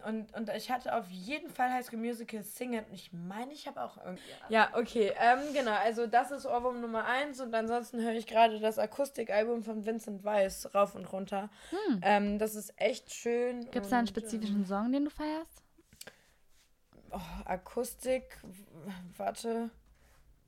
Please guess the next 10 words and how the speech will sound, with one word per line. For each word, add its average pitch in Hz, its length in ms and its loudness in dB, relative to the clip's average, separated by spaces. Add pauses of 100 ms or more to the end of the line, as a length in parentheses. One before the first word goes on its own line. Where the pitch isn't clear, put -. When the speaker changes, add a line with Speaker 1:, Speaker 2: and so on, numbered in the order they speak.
(1600)
Speaker 1:
Hm, 196 760 -12
ich 185 120 -14
hab's - 140 -20
gleich, 214 280 -10
ich - 80 -16
hab's - 160 -12
gleich, 220 200 -10
ich - 80 -16
hab's - 220 -12
gleich. 226 360 -10